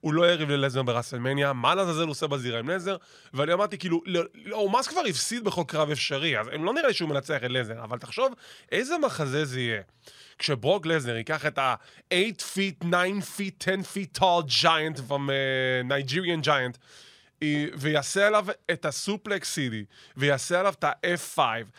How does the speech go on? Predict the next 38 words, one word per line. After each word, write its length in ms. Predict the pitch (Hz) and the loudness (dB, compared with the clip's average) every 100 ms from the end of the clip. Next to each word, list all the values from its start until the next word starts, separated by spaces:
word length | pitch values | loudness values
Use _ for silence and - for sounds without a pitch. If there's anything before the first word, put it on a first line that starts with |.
| - - 139 | -20 -8 -4
אתה 160 | 151 | -2
מבין 300 | 131 131 214 | -2 -2 -2
שכל 320 | 208 - 170 | -4 0 0
הקהל 240 | 170 160 151 | 0 0 0
באצטדיון 420 | 143 135 147 139 | -2 -4 -6 -4
הזה 140 | 139 | -2
יהיה 100 | 131 | 0
על 60 | 127 | 0
הרגליים? 380 | 123 117 123 139 _ _ _ - | -2 -4 -4 -6 _ _ _ -8
בשביל 320 | 135 - 156 | -2 0 2
ה-, 60 | 147 | 0
בשביל 320 | 156 139 143 | 0 -4 0
המראה 400 | 143 143 147 185 | 2 0 2 2
הזה 140 | 180 175 | 2 -2
של 140 | 160 | -4
לראות 300 | 139 156 - | -2 -2 -4
את 100 | 139 | -8
ברוק 340 | 113 139 160 | -2 0 0
לזנר 200 | 160 156 | -2 -4
עושה 180 | 143 139 | -4 -2
את 100 | 165 | -2
ה-F 240 | - 156 147 | 0 -2 0
five 200 | 156 139 | 0 2
על 60 | |
עומס, 460 | 120 120 143 - - _ _ _ _ _ | 0 0 -2 -4 -16 _ _ _ _ _
זה 160 | 123 156 | -2 0
יהיה 100 | 170 | 2
מדהים. 340 | 151 135 110 - _ _ - | 2 0 -4 -8 _ _ -12
וזה 360 | 127 135 117 220 | -4 -4 0 -2
נ-, 160 | 247 | 0
מה 100 | 202 | -2
שנקרא 440 | 196 175 - 160 202 _ _ - | 0 -2 0 0 0 _ _ -2
WrestleMania 680 | 131 170 190 160 147 139 123 | 0 0 0 0 0 0 0
moment, 260 | 120 107 | -2 -4
וזה 200 | 104 117 | -8 -2
יהיה 120 | 190 196 | 0 2
שלוש 300 | 170 170 143 | 0 0 -2
דקות, 320 | 139 202 220 | -4 -4 -6